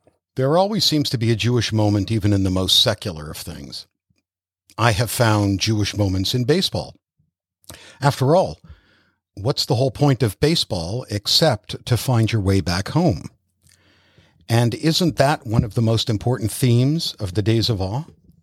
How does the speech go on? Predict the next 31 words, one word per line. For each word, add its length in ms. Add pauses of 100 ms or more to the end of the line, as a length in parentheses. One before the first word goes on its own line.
(600)
I 100
have 180
found 300
Jewish 380
meaning 380
in 180
Shoney's 580
Breakfast 480
Bar, 260
which 220
is 120
a 60
chain 260
of 120
diners 420
in 120
the 80
South 440 (680)
that 420
has 380
an 200
open 640
breakfast 460
bar 160
twenty-four 420
hours 280
a 40
day, 220
and 100
believe 440
me, 240